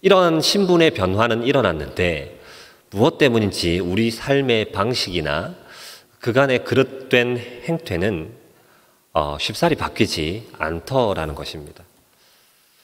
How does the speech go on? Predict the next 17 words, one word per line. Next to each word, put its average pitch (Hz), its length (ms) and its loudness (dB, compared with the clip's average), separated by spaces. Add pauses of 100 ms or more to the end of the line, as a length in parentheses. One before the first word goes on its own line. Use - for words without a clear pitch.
(140)
그 156 100 6
이유가 160 400 8
무엇인가 110 720 4
하면 90 680 0 (460)
신분은 185 580 6
일순간 160 960 4
변하는 107 460 2
상태이지만 127 1080 0 (520)
신분에 180 420 4
걸맞는 107 560 2
삶은 95 680 0 (260)
성장과 113 1080 2
성숙해가는 113 960 -2 (320)
일련의 160 460 4
과정을 101 400 0
지나야 80 840 -2
비로소 90 720 0